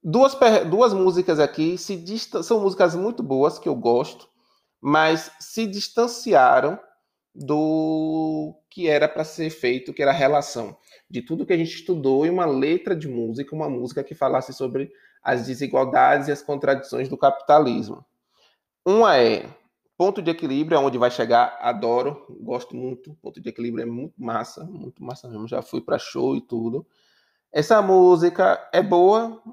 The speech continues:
mas foge do tema. Então, quem colocou essa daí, por favor, revê.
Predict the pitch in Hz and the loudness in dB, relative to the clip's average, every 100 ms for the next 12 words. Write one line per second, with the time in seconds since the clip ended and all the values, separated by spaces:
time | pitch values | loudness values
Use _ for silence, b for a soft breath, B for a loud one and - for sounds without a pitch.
0 | - 226 240 240 240 - - - - - | -8 -4 0 2 0 -6 -16 -20 -6 2
1 | 202 196 185 190 - 123 117 120 _ _ | 4 2 -2 -6 -6 -8 -10 -18 _ _
2 | _ _ - 127 - 160 165 156 151 147 | _ _ -10 -8 -8 -10 -4 -4 0 -2
3 | 147 139 135 139 165 165 139 139 156 131 | 0 0 0 -2 -4 -2 -2 -2 -2 -4
4 | 117 123 | -6 -8